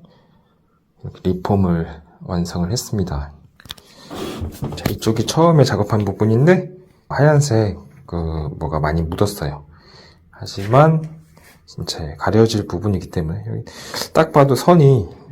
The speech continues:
어, 깨끗하지가 않네요. 좀 아쉬운 부분들이 있지만 이렇게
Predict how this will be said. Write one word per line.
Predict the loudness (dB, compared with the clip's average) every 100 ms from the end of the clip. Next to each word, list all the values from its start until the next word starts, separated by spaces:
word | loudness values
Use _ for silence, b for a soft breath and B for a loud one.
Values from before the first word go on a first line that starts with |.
| -10
어, | -6 -4 -4 -6 -10 -18 0
깨끗하지가 | 2 4 2 -2 0
않네요. | 0 0 0 -4 -10 _ _ _ _ _ _ _ _ _ _ _
좀 | -10
아쉬운 | -8 -6 -4
부분들이 | -4 -6 -6 -6
있지만 | -8 -4 -2 -2 -4 -14 _ _ -20 -20 -20 _ -20 -20 -20 _
이렇게 | -8 -2 -2 -4 -14 -6 0 4 6 4